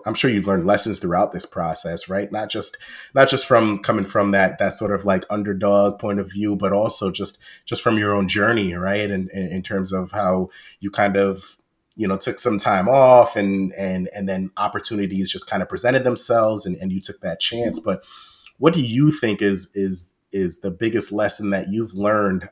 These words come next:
um, now that you've transitioned kinda outside of sport? You know, what do you think is that biggest lesson that, that, that you've learned, kind of taking everything in your journey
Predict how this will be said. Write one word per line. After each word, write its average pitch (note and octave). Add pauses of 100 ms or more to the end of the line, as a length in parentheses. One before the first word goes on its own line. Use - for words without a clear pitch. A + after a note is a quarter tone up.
um, F2
now A#2+
that G2+
you've G2+
transitioned G2+ (120)
kinda F#2+ (120)
outside G2
of F2
sport? F2 (360)
You A#2
know, G#2
what G2+
do C3
you B2+
think A#2
is G2+
that G2
biggest F#2+
lesson F#2+
that, F2
that, F2+
that F#2+
you've A#2
learned, F#2
kind F#2
of - (120)
taking G#2
everything A2
in F#2+
your A2
journey F#2